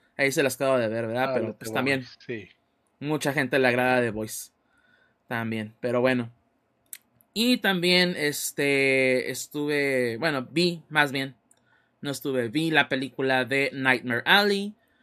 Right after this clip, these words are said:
Speaker 1: o, pues, El Callejón de las Almas Perdidas, esta, la, la película más reciente de Del Toro,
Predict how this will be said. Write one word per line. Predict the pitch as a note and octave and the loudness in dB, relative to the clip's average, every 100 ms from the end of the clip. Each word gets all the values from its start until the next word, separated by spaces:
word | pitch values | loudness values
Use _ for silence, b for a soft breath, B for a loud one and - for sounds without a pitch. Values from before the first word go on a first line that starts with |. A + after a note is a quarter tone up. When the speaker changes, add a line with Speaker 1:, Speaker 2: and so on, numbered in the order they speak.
| _ _ - | _ _ -6
Speaker 1:
o, | C#3+ D3 C#3+ | 0 0 0
pues, | C3 C3 | -2 -2
El | B2 | -4
Callejón | C3+ B2 A#2+ C#3 C3 | -2 -2 -2 -6 -4
de | C3 | -2
las | A#2 B2+ | -2 -2
Almas | B2+ B2 A#2+ | -4 -4 -6
Perdidas, | B2+ B2 D#3+ D#3+ D#3+ | -6 -2 -2 -2 -2
esta, | C3 - B2+ A2+ G#2+ | -6 -4 -2 -2 -4
la, | - C3 | -4 -2
la | C#3 C3+ | 0 2
película | G3 A3 G#3+ | 2 6 6
más | F#3 F3+ | 6 4
reciente | F3 F3+ D#3+ E3 D#3 | 4 2 -2 0 0
de | C#3 B2 | 2 2
Del | A#2 A#2 | 0 0
Toro, | D3+ D#3 D#3+ | 2 2 0